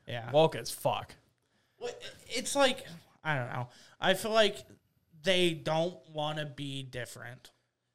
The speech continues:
Speaker 1: than
Speaker 2: No.
Speaker 1: other people. I feel like it, w-, it, it was hard at the start of twenty twenty because, like, if you weren't on the one side, you were considered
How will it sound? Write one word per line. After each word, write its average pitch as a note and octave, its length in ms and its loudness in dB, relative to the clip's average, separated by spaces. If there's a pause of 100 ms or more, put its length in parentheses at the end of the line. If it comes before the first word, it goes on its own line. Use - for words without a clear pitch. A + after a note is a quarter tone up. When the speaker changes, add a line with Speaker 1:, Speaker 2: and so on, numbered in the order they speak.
(100)
Speaker 1:
than - 120 0
Speaker 2:
No. C#3 80 0
Speaker 1:
other D3 220 -4
people. B2+ 580 -12 (500)
I E3 120 0
feel F#3 180 2
like F3 280 4 (1800)
it, F#3 100 2
w-, F#3+ 220 -2
it, F#3 320 2
it G3 60 0
was G3 180 2
hard G#3+ 400 6
at F#3+ 220 4
the D#3 80 -4
start C#3+ 600 0
of C#3 300 -2
twenty B2 300 -6
twenty A#2 440 -10 (420)
because, C#3 520 -4 (380)
like, B2 340 -6 (480)
if E3+ 280 0
you G#3 180 4
weren't F3 460 0
on D#3 240 0
the D3 60 0
one C#3+ 240 -2
side, A#2 520 -6
you C3+ 120 -8
were C3 100 -6
considered B2+ 600 -8